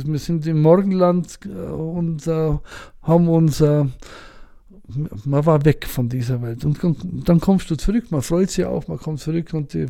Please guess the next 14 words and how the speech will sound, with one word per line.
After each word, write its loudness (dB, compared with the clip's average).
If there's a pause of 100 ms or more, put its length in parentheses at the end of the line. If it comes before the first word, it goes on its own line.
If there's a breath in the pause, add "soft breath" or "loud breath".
(140)
man -12
freut -6
sich -8
auf -12
die -14
Familie -10
und, -12 (640 soft breath)
und, 0
äh, 0
Freunde -2
und -4
alles. 2 (1200 soft breath)
Und, 2
äh, 6